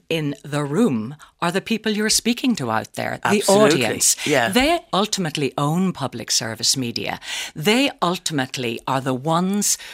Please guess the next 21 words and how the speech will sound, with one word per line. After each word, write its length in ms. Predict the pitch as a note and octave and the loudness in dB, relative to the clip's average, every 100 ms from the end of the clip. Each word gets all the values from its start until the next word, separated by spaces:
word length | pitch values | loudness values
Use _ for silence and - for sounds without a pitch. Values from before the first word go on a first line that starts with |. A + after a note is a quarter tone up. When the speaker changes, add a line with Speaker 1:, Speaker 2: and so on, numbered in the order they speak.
| - | -16
Speaker 1:
who 140 | - G#3 | -4 2
need 380 | G3 A3 C4 - | 6 6 4 -2
to 120 | G3+ | -2
know 340 | E3 D3+ A#2+ | -2 -2 -4
in 200 | A#2 C#3 | -2 -2
five 380 | C3+ D#3 D#3 C#3+ | -2 -2 -2 -2
years' 320 | C3 A#2+ - | -2 -2 -2
time 540 | - F#3+ F3 A2 A2+ D3+ - - _ _ _ _ _ - | -2 -2 0 0 -2 -6 -12 -20 _ _ _ _ _ -2
where 340 | G#3 A#3+ C4+ | 2 4 2
their 380 | F#3 E3 E3 D3+ | 2 0 0 0
solid, 680 | - - G3+ A3 A2+ C#3 - - _ _ _ | 0 2 4 2 0 -4 -10 -12 _ _ _
truthful 560 | - - A#3 - - B2+ | -2 2 2 0 -4 -2
sense 400 | - C#3+ C3+ - | 0 0 -2 -2
of 100 | C3 | -2
news 360 | D#3 F#3+ E3+ | 0 2 0
and 120 | A#2+ A#2 | -2 -4
current 320 | C#3 B2+ C3 | -4 -4 -4
affairs 420 | - G#3 F3+ - | -6 -6 -4 -6
will 120 | F3+ | -6
come 260 | F3 A#3+ D4 | -2 0 0
from. 380 | - D3 - | -2 -4 -4